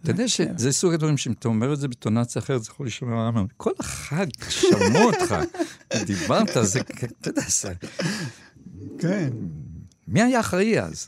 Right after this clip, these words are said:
Speaker 2: כן.
Speaker 1: כן.
Speaker 2: מה שלומך, דני?
Speaker 1: אני בסדר, אני, אני, יחסית, כי כשבאתי לקטנוע, אז ה-, איפה ששמים את הקסדה, האזור הזה, הוא לא היה בשמש. אז כלומר,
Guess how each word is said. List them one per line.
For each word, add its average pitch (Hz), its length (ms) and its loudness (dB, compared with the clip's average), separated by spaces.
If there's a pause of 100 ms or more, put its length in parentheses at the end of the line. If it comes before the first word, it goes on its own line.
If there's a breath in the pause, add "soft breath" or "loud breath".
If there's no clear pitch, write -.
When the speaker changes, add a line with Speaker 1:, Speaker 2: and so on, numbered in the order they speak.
Speaker 2:
כן. 170 300 0 (440 loud breath)
Speaker 1:
כן. 190 100 -2
Speaker 2:
מה 202 100 4
שלומך, 339 320 0 (100)
דני? 247 320 2 (160)
Speaker 1:
אני 190 260 4
בסדר, 185 680 2 (180)
אני, 147 140 0
אני, 147 120 4 (400)
יחסית, 147 500 0
כי 139 300 -2 (360)
כשבאתי 113 1500 -2
לקטנוע, 156 800 0 (100)
אז 120 340 -4
ה-, 107 400 -4 (720 soft breath)
איפה 151 120 -6
ששמים 127 400 0
את - 100 -8
הקסדה, 127 640 -6
האזור 117 320 -4
הזה, 135 100 -4
הוא 127 140 2
לא 147 160 6
היה 185 140 4
בשמש. 131 720 -2 (680 soft breath)
אז 135 120 -10
כלומר, 135 220 0